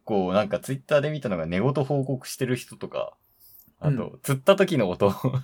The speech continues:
Speaker 1: <laughs> 録音されてたって、いててててててててっていうのを<laughs>、Twitterに放流してる人がいて、それは面白いなと思いましたね。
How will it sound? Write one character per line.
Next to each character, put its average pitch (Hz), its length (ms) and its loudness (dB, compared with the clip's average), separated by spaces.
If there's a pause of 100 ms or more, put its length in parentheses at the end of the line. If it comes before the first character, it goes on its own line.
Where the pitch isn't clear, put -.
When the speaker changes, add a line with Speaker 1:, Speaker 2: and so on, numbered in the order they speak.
(100)
Speaker 1:
<laughs> - 400 -16
録 110 260 0
音 135 140 6
さ 135 100 4
れ 131 120 4
て 139 100 -2
た 85 140 0
っ - 80 -8
て、 - 160 -18
い 123 100 -10
て 175 100 -6
て 190 120 0
て 180 120 -10
て 196 120 -4
て 190 100 2
て - 140 0
て - 0 -
て 180 140 0
っ 180 120 -6
て - 140 2
い 110 160 0
う - 80 -6
の 104 120 -2
を - 80 -10 (300)
<laughs>、 370 320 2
Twitter 123 320 0
に 117 80 -4
放 113 220 -4
流 113 180 -2
し - 120 -12
て 113 60 -6
る 104 80 -8
人 117 140 -8
が 98 80 -6
い 76 60 -14
て、 - 160 -20 (340)
そ - 120 -16
れ 127 80 -2
は 117 60 -4
面 117 140 -6
白 123 240 -4
い 82 80 -4
な 71 200 -8
と - 100 -20
思 50 100 -18
い 50 40 -20
ま 50 100 -20
し - 80 -20
た - 100 -20
ね。 - 160 -20